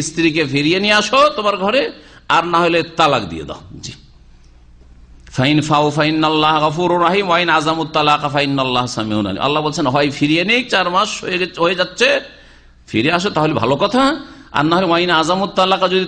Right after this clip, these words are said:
তালাক দিতে চায় তো আল্লাহ পাক গফুরুর রাহিম, ঠিক আছে তালাক দাও। কিন্তু এইভাবে ঝুলিয়ে রাখতে পারবে না চার মাসের বেশি, চার মাসের বেশি ঝুলিয়ে রাখতে পারবে না। আপনারা যে দুই বছরের জন্য অনেকে ঝুলিয়ে রাখছেন, কেউ তিন বছর,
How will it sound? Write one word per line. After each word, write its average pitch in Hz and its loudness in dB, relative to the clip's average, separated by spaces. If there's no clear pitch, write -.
তালাক 190 2
দিতে 233 -2
চায় 294 -2
তো - -8
আল্লাহ 208 0
পাক 160 -4
গফুরুর 113 -4
রাহিম, 92 -4
ঠিক 208 -12
আছে 302 -8
তালাক 440 -4
দাও। 262 -10
কিন্তু 120 2
এইভাবে 214 2
ঝুলিয়ে 123 2
রাখতে 240 -2
পারবে 156 -2
না 131 -2
চার 95 -2
মাসের 78 -8
বেশি, - -8
চার 110 -2
মাসের 107 0
বেশি 95 0
ঝুলিয়ে 95 2
রাখতে 87 -2
পারবে 73 -2
না। 82 0
আপনারা 117 2
যে 113 2
দুই 120 4
বছরের 110 0
জন্য 104 2
অনেকে 95 2
ঝুলিয়ে 90 2
রাখছেন, - -4
কেউ 131 2
তিন 139 4
বছর, 135 2